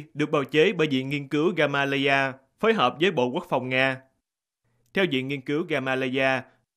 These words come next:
để đảm bảo miễn dịch lâu dài, các nhà nghiên cứu của họ đã tìm ra một giải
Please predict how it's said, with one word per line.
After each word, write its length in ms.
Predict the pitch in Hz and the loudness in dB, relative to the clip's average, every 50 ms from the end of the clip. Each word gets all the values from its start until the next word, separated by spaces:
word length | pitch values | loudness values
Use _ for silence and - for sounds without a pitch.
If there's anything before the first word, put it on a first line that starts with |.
| _ _ | _ _
để 140 | - 143 156 | -4 -4 -2
đảm 200 | 151 165 165 156 | 0 -2 -2 -2
bảo 160 | 131 117 156 | -2 -2 -2
miễn 180 | 147 135 143 160 | -2 -4 -6 -4
dịch 160 | 139 127 - - | -4 -6 -6 -4
lâu 140 | 127 139 135 | -4 -4 -2
dài, 380 | 127 135 127 127 123 120 110 - _ _ _ | 0 0 0 0 0 -2 -6 -10 _ _ _
các 160 | - 196 214 | -8 -8 -6
nhà 120 | 185 165 143 | -4 -4 -4
nghiên 240 | 127 139 143 127 - | -4 -4 -6 -6 -4
cứu 220 | 151 156 185 175 | -4 -4 -2 -2
của 80 | 180 170 | -4 -4
họ 380 | 156 147 120 113 110 110 113 - | -4 -2 -2 -2 -2 -4 -6 -8
đã 120 | 127 139 | -8 -8
tìm 200 | 147 - 147 127 | -4 -4 -4 -4
ra 100 | 120 135 | -4 -6
một 220 | 131 123 113 104 107 | -6 -6 -8 -8 -6
giải 140 | 113 120 | -8 -8